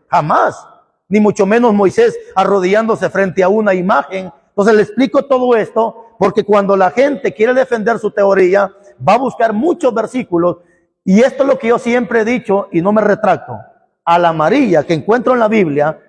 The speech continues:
la verdadera madre de Cristo, a esa mujer se le ama, a esa mujer se le respeta y a esa mujer se le valora como cualquier mujer de Dios. Hasta ahí nomás. No, es que nosotros no la adoramos,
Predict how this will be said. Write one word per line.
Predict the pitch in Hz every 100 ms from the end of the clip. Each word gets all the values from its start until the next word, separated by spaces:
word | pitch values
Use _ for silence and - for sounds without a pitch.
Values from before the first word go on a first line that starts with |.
| _
la | 151 165
verdadera | 160 165 160 160 233 226
madre | 196 220 202
de | 180
Cristo, | 175 285 240 233 220 _ _
a | 147
esa | 165 180 175
mujer | 151 180 185
se | 165
le | 143
ama, | 151 240 262 247 - _ _
a | 151
esa | 170 180
mujer | 170 143 175
se | 175
le | 143
respeta | 127 - - 233 254 247 247 - -
y | 151
a | 151
esa | 175 180
mujer | 151 185
se | -
le | 156
valora | 143 135 202 240 208 - _
como | 147 147 143
cualquier | 139 - 196
mujer | 180 151 175
de | 156
Dios. | 143 131 104 _ _ _ _
Hasta | - 156 - 139
ahí | 170
nomás. | 214 180 143 117 - _ _ _ _ _ _ _ _ _ _ _ _ _ _ _
No, | 190 240
es | 226
que | - 196
nosotros | 185 233 226 202
no | 214
la |
adoramos, | 202 196 220 214